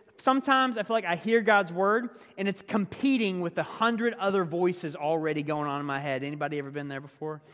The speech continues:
Yeah. I just want to spend a moment of stillness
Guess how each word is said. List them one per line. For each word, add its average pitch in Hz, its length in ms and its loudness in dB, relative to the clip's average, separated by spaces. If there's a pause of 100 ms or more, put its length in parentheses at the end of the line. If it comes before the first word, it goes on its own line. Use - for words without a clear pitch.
(380)
Yeah. 139 340 4 (640)
I 247 160 8
just 302 160 -6
want 277 100 0
to 226 40 0
spend 220 260 -4
a 196 40 2
moment 190 300 0
of 151 80 -6
stillness 202 920 -4